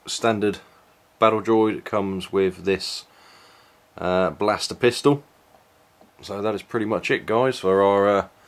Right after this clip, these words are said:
pilot battle droid. Okay, guys, on to the A A T itself. Just want to give you a quick free,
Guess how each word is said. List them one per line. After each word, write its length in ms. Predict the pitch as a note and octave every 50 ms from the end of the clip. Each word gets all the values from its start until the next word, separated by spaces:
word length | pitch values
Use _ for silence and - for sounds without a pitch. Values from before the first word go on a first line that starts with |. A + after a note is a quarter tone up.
| _ - - - - _ _ _ _
pilot 540 | - - - G#2 G#2+ G#2+ G#2+ G#2 G2+ - - _
battle 480 | F2 D2+ D2 - A2+ C3+ - - G#2+ E2+
droid. 320 | F2 E2+ D#2 D2 C#2+ C#2+ - - _ _ _ _ _ _ _ _ _ _ _ _ _ _ _ _ _ _ _ _ _ _ _ _ _ _ _ _ _ _ _ _ _ _ _ _ -
Okay, 180 | C3+ C3+ C3
guys, 460 | B2 B2+ C#3 C#3 C#3+ D3+ D3 D3 - -
on 300 | - B2+ C3 B2+ A#2 -
to 260 | - - C3+ B2+ A#2+
the 220 | A2 A#2 A#2 A2+ -
A 240 | A#2 A#2 A#2+ A2+
A 200 | - G#2+ A2 A2
T 260 | G#2 - - C3 A#2+ A2+
itself. 420 | G2+ - - - B2+ C3+ C#3+ C3
Just 120 | - -
want 100 | A2 G#2+
to 40 | G2+
give 140 | A2 A2 G#2
you 100 | G#2+ G#2+
a 60 | G#2
quick 220 | - - B2+ G#2 -
free, 320 | - - C#3 C#3 B2+ G#2+